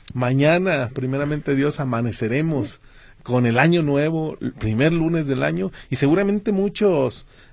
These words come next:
eh, mañana a esta hora estarán trotando, a lo mejor no tan temprano, algunos sí, y, y, y me da mucho gusto ver que la gente se levanta a hacer su trote matutino, y sobre todo en este mes de enero que dicen, "Bueno, el propósito es,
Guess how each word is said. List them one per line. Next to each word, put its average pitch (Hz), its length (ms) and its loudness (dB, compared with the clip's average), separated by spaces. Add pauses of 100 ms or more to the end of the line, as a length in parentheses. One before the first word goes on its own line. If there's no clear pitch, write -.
eh, 127 300 0
mañana 147 600 0
a 147 80 0
esta 170 260 -2
hora 185 220 0
estarán 170 420 -2
trotando, 185 460 -2
a 185 40 -2
lo 170 80 -4
mejor 165 300 -4
no 226 120 -4
tan 208 200 -2
temprano, 185 460 -4
algunos 190 400 -2
sí, 208 260 0 (360)
y, 139 540 4
y, 143 320 4
y 139 40 6
me 143 100 4
da 165 80 6
mucho 208 220 0
gusto 196 280 0
ver 185 200 0
que 180 120 -2
la 143 120 0
gente 156 600 -4
se - 200 -4
levanta 131 640 -2 (280)
a - 100 -6
hacer 151 200 0
su 151 160 -4
trote 151 300 -2
matutino, 165 680 -2 (280)
y 131 80 -2
sobre 127 240 -2
todo 170 120 -2
en 185 100 2
este 180 200 0
mes 185 180 0
de 185 100 0
enero 180 300 -2
que - 120 -4
dicen, 135 200 -2
"Bueno, 185 200 0
el 160 60 -2
propósito 175 560 -4
es, 196 160 -2